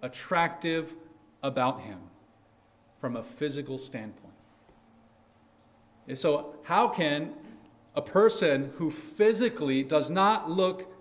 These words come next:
attractive at all also be a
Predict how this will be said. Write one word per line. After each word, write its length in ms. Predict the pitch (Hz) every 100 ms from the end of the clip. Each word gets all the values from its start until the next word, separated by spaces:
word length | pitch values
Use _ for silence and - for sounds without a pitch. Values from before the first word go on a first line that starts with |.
| -
attractive 800 | 143 - 202 196 202 147 143 139 -
at 220 | 147 196
all 520 | 214 120 120 196 - - - _ _ _ _ _ _ _ _ _
also 420 | 135 180 - 202
be 420 | 147 143 139 135 - -
a 100 | 139